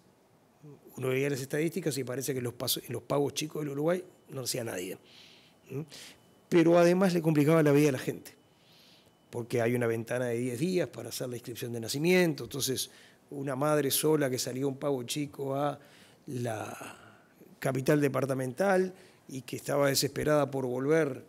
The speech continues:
eh, a su lugar con su familia, se olvidaba de hacer la inscripción y entonces o bien tenía que en el plazo de diez días volver a la capital departamental, con el costo de transporte que eso implicaba, con la dificultad logística de tener que hacerlo con un hijo recién nacido,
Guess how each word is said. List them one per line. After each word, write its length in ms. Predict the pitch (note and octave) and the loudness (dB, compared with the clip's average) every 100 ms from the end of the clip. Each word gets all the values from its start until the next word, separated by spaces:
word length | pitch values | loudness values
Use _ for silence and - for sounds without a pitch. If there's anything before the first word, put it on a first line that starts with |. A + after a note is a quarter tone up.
| - | -20
eh, 420 | C3 C3+ C3+ C3 | -20 -18 -16 -14
a 80 | A#2+ | -8
su 160 | - | -8
lugar 420 | A#2+ B2 D3+ D#3+ C#3+ | -4 2 6 6 4
con 140 | C3 | 0
su 140 | B2+ | -2
familia, 560 | B2 C#3 F#3 F#3 F#3 E3 - - - | -2 2 4 6 6 4 -4 -18 -12
se 220 | - D3 | -4 -2
olvidaba 600 | C3+ C#3 D3 F3 E3+ C#3+ | 0 0 4 4 4 4
de 80 | B2+ | 0
hacer 200 | A2 C#3 | -4 -6
la 60 | |
inscripción 680 | B2+ B2+ A2+ F#3+ F#3+ F3+ D#3 | -8 -10 -6 -2 -2 -2 -6
y 40 | |
entonces 360 | B2+ D3 E3 - - | -8 0 0 0 -6
o 120 | - F#3 | 2 4
bien 360 | G3 G3 F#3 | 6 6 4
tenía 360 | D#3 D#3 D#3+ D3 | 2 2 4 2
que 80 | C#3 | 0
en 80 | C3+ | -2
el 100 | B2+ | -4
plazo 300 | D3 C3+ D#3+ | -4 -2 -2
de 80 | |
diez 220 | C3 C3+ C3+ | -2 -2 -2
días 220 | D3 C3 | -2 0
volver 640 | C3+ C3+ C3+ F3+ F3+ F3 | 2 2 4 6 6 2
a 60 | C3+ | 0
la 100 | B2 | 0
capital 360 | A#2 A#2+ C3 | 0 -4 -6
departamental, 760 | C3+ B2+ B2 B2+ C3 C#3 F#3 F#3 - - - _ | -6 -8 -8 -8 -4 0 2 0 -6 -18 -20 _
con 180 | B2+ A#2 | -10 -10
el 100 | A2+ | 0
costo 380 | D3+ D3+ - | 4 4 4
de 60 | C3+ | -2
transporte 580 | B2 B2+ - D3 B2+ B2+ | -4 -6 -4 -2 -2 -6
que 60 | |
eso 160 | A#2+ - | -8 -8
implicaba, 600 | A2+ A#2+ C#3 F3+ E3 C3 | -10 -8 -2 0 2 0
con 140 | C3 | -2
la 60 | B2 | -4
dificultad 480 | A#2 A#2+ A#2+ A#2 B2+ | -6 -8 -10 -6 -6
logística 640 | A#2+ - E3+ - C3 C3 - - - _ | -4 -2 -2 -4 -8 -8 -12 -18 -20 _
de 120 | A#2+ A2+ | -18 -14
tener 220 | A2 B2 | -10 -8
que 80 | B2+ | -6
hacerlo 380 | - D3 C#3 B2+ | -6 -6 -6 -4
con 120 | B2+ | -6
un 140 | A#2+ | -4
hijo 220 | C3+ - | -6 -6
recién 300 | C3 B2 C#3+ | -6 -6 -6
nacido, 400 | C3 C3 A3 G#3+ | -6 -4 0 0